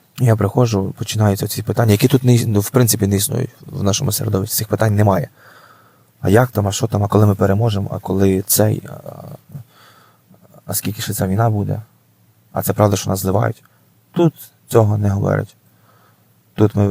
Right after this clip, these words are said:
ми, ми, ми кожен, в принципі, вже свідомо розуміємо, що відбувається, і, е, цих питань не задають, і від, бо від них дуже некомфортно робиться. Тому це, оце, оце все тримає якось на, на, на такому рівні,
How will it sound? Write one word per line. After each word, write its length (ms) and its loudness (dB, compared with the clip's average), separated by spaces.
ми, 340 0
ми, 160 4
ми 160 2
кожен, 260 4
в 440 -10
принципі, 340 -2
вже 140 -2
свідомо 400 0
розуміємо, 440 -2
що 140 -4
відбувається, 500 0
і, 300 -6
е, 300 -4
цих 160 -14
питань 240 -2
не 60 -2
задають, 380 -2
і 120 -10
від, 220 0
бо 120 2
від 160 2
них 100 2
дуже 180 0
некомфортно 540 -8
робиться. 320 -20
Тому 280 6
це, 140 2
оце, 220 4
оце 220 4
все 160 2
тримає 340 4
якось 280 0
на, 200 -8
на, 200 -2
на 120 2
такому 340 2
рівні, 300 2